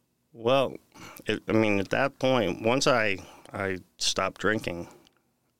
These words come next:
everything kind of was very calm for a while. I got a lot of stuff done. Uh, I went back to school, got a certificate degree, um,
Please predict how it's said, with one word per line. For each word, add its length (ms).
everything 640
kind 360
of 360
was 400
very 240
calm 380
for 140
a 60
while. 320
I 100
got 160
a 40
lot 220
of 60
stuff 300
done. 440
Uh, 340
I 40
went 240
back 240
to 100
school, 680
got 220
a 300
certificate 640
degree, 600
um, 640